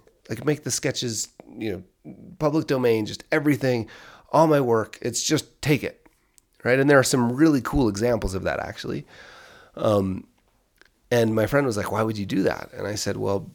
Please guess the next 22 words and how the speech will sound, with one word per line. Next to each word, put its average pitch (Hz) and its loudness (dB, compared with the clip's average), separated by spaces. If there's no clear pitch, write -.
because 147 -2
I 156 4
just 131 -2
wanna 151 4
make 131 -2
an 123 0
impact. 107 0
That's - -8
all 110 0
I 104 0
care 95 -4
about. 87 -6
I - -10
just 90 -10
wanna 92 -6
make 92 -10
an 101 -16
impact." - -16
And 123 -2
my 113 2
friend 156 2
said, 95 -2